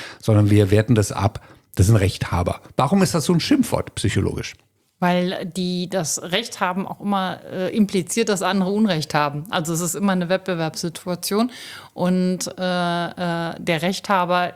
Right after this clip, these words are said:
Speaker 2: ist, äh, oft alleine in seiner Situation oder die sind in der Minderheit, machen sich aber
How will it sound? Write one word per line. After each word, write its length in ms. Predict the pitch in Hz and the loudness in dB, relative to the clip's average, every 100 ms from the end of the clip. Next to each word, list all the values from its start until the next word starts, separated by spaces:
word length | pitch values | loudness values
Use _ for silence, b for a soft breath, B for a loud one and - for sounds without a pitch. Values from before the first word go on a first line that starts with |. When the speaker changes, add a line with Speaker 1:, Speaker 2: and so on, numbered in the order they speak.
| - | -6
Speaker 2:
ist, 340 | - - - - | -6 -4 -6 -6
äh, 100 | 180 | -4
oft 340 | - - - | -2 -4 -4
alleine 440 | 165 147 185 254 | -2 0 2 2
in 120 | 226 226 | 2 2
seiner 260 | 226 226 | 2 2
Situation 720 | 226 226 247 233 247 254 240 | 0 -4 -4 -2 0 0 0
oder 260 | 175 170 170 | -2 -4 -4
die 140 | 170 | -2
sind 320 | 180 190 190 | 0 0 0
in 100 | 180 | 0
der 140 | 160 151 | 0 2
Minderheit, 640 | 170 220 240 220 226 247 B B B - _ - | 4 4 2 2 0 0 B B B -20 _ 2
machen 360 | 170 - 226 170 | 2 6 4 4
sich 220 | 165 - | 0 -2
aber 320 | 160 147 | 0 0